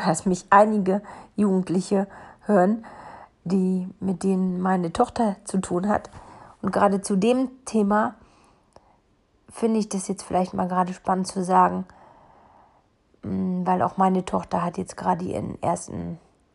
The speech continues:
Eignungstest gemacht, weil sie sich bewirbt für eine Ausbildungsstelle. Wenn diese Beurteilung oder dieser Test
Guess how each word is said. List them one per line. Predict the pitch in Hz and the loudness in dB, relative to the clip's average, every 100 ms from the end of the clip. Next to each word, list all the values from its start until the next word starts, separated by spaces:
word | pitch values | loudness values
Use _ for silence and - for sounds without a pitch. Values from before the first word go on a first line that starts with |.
| _ | _
Eignungstest | 190 180 180 180 - - 190 - - | 0 0 -2 -4 -8 -4 -2 -4 -10
gemacht, | 190 185 185 - | -4 -4 -4 -4
weil | 185 185 | -2 -2
sie | 175 170 - - - - - _ | -2 -6 -10 -20 -20 -20 -20 _
sich | - 190 - | -6 -6 -6
bewirbt | 185 180 208 - | -6 -2 -2 -2
für | - | -6
eine | 185 185 | -4 0
Ausbildungsstelle. | 233 233 208 196 180 - 190 190 190 - _ _ _ _ _ _ - - _ _ _ _ _ _ _ _ _ | 0 0 -2 -2 -4 -6 -2 0 -2 -8 _ _ _ _ _ _ -20 -20 _ _ _ _ _ _ _ _ _
Wenn | 196 190 226 240 254 | -4 0 2 2 0
diese | 190 202 214 208 | 0 0 0 0
Beurteilung | 202 - 202 185 185 185 180 185 185 - | -2 0 0 0 0 0 0 -6 -10 -8
oder | 196 196 | -2 0
dieser | 180 214 226 220 | 0 0 2 -2
Test | 220 196 190 - - | -2 -4 -4 -8 -16